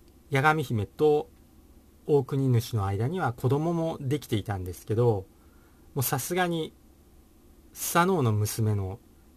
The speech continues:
スセリ姫ですね。これもう本当に直系ですよね。スサノオって言ったらもう最高神の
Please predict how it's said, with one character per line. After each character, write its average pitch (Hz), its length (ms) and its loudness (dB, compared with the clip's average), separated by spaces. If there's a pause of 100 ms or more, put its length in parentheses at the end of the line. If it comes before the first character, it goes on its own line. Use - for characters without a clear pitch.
(420)
ス - 300 -6
セ 143 160 6
リ 151 100 -2
姫 101 300 -2
で 90 80 -6
す - 160 -10
ね。 110 140 2
こ 127 140 0
れ 143 80 2
も 131 280 2
う - 20 -10
本 143 240 -6
当 143 180 -2
に 120 200 0 (1200)
直 127 140 -10 (140)
系 185 160 4
で 175 100 4
す - 120 -6
よ 98 60 -4
ね。 90 120 -6
ス - 60 -8
サ - 280 4
ノ 135 120 2
オ - 20 2
っ - 20 2
て - 140 -20
言 - 40 -20
っ - 60 -20
た 107 100 -4
ら 95 120 -4
も 95 300 -6
う 92 40 -14 (440)
最 135 300 0
高 127 180 0
神 90 260 -6
の 113 260 -2